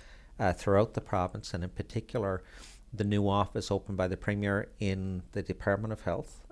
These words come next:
uh, responsible for recruitment, that is their sole focus. But, you know, as a contingency, if a, if an emergency department is on diversion, we want to ensure that we're doing everything we can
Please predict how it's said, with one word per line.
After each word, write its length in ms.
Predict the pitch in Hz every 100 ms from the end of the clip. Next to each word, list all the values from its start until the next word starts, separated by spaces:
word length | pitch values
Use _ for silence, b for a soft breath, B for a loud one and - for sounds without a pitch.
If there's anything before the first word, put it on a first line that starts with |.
| 104
uh, 80 | 90
responsible 640 | 92 - 98 95 - -
for 180 | 98 -
recruitment, 640 | 95 95 - 98 - 90 b b b b b -
that 240 | 120 107
is 160 | 107 85
their 160 | 107 95
sole 460 | - 107 98 101
focus. 760 | 98 - 92 - - - - - - - - - - 113
But, 240 | 110 95 - - - -
you 160 | 127
know, 300 | 98 92 101 - -
as 460 | 117 113 - - - b b b b -
a 140 | 104
contingency, 1000 | - 107 - 123 117 110 104 - 80 117 - - -
if 200 | 113 -
a, 200 | 113 101 101
if 200 | 120 101
an 80 | 101
emergency 500 | 95 98 - 98 -
department 540 | 92 - 101 92 95
is 160 | 98 87
on 160 | 98 90
diversion, 600 | 98 90 98 92 95 92
we 120 | 98
want 260 | 104 104 -
to 120 | 104
ensure 580 | 95 - 95 87 92 - b b b b -
that 180 | 101 -
we're 160 | 104
doing 340 | 95 101 92 92
everything 460 | 90 95 - 90
we 120 | 87 90
can 500 | - 101 90 85